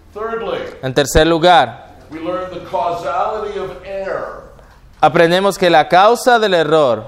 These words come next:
Speaker 1: in matters of faith and life.
Speaker 2: en materia de fe y práctica,
Speaker 1: error comes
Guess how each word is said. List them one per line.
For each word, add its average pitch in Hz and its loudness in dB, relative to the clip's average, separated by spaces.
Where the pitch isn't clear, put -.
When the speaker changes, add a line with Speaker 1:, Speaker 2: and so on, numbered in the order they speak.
Speaker 1:
in 139 -16
matters 170 -10
of 165 -14
faith 160 -8
and 156 -14
life. 139 -10
Speaker 2:
en 160 0
materia 180 4
de 214 0
fe 208 2
y 214 2
práctica, 160 2
Speaker 1:
error 233 -4
comes 190 -8